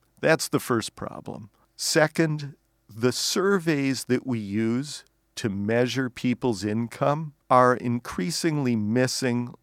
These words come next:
larger and larger shares of income.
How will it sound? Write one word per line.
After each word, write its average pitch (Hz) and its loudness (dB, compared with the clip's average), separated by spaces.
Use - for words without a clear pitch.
larger 113 2
and 104 -2
larger 104 -4
shares 98 -6
of 101 -8
income. 98 -10